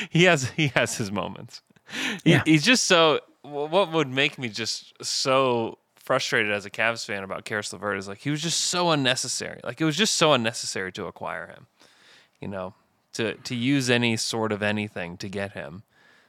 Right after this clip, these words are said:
Speaker 1: It was just like, ugh. Like, you could have used that for, like, some, like, wouldn't,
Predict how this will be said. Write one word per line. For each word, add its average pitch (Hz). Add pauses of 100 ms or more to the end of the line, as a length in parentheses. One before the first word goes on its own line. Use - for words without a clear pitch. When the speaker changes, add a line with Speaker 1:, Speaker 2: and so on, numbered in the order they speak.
(140)
Speaker 1:
It -
was 107
just 107
like, 95
ugh. 98 (1080)
Like, 110
you 120
could 151
have 120
used 107
that 101
for, 98
like, 95
some, -
like, 107 (500)
wouldn't, 131